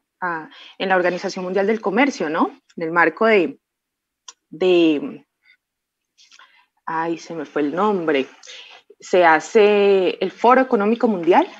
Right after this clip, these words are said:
creo que es. Entonces, bueno, eh,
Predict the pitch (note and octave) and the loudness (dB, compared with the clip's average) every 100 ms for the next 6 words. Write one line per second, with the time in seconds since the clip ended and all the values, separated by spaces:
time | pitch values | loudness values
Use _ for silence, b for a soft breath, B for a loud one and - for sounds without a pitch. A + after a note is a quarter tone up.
0 | - _ G3+ F#3+ - A#3+ A#3 G#4 - - | -20 _ -4 -4 -2 -2 0 -2 -6 -20
1 | _ _ _ _ _ _ - B B _ | _ _ _ _ _ _ -20 B B _
2 | E3+ E3 F3+ E3 - G3+ G3+ - - - | -14 -2 -2 0 2 4 4 0 -16 -20
3 | _ F3 F3 D#3 D#3 _ _ _ b b | _ 0 2 2 -2 _ _ _ b b
4 | b b - E3 D#3+ D3 - | b b -6 -4 -2 -4 -8